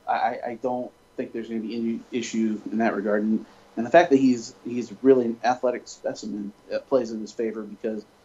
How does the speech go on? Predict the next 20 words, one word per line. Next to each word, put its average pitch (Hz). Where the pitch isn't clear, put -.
some 143
guys 131
might 120
end 117
up 110
wearing 120
down 117
toward 123
the 117
end 117
of 113
the 120
season, 117
especially 110
a 113
debut 113
season 113
like 107
this. 117
But 110